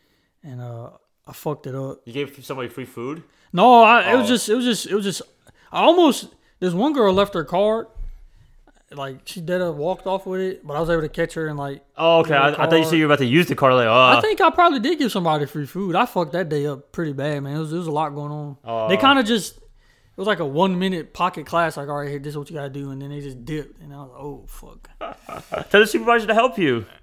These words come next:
Speaker 1: And then they just kept coming. The customers just kept coming. I'm
Speaker 2: Yeah.
Speaker 1: like, "Oh my god."
Speaker 2: Wait, was this during Scarowinds or just Carowinds?
Speaker 1: I think this was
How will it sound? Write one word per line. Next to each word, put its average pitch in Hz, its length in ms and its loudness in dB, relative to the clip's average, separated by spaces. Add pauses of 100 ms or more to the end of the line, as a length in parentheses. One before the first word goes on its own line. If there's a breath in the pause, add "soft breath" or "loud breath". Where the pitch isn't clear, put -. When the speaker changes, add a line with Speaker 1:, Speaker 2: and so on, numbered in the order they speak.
(280)
Speaker 1:
And 135 160 -20
then 156 140 -12
they 156 140 -10
just 151 200 -14
kept 147 220 -12
coming. 143 320 -14
The 123 80 -20
customers 135 380 -18
just 117 100 -20
kept 143 180 -20
coming. 135 260 -20
I'm 135 40 -20
Speaker 2:
Yeah. 110 240 -8
Speaker 1:
like, 101 100 -12
"Oh 151 220 -14
my 139 120 -16
god." 139 100 -16
Speaker 2:
Wait, 135 100 -2
was 143 160 -4
this 180 80 -14
during 185 180 -2
Scarowinds 165 480 -2
or 135 60 -8
just 113 240 -12
Carowinds? 101 1000 -12
Speaker 1:
I - 40 -16
think 359 140 -20
this 285 100 -14
was 156 480 -18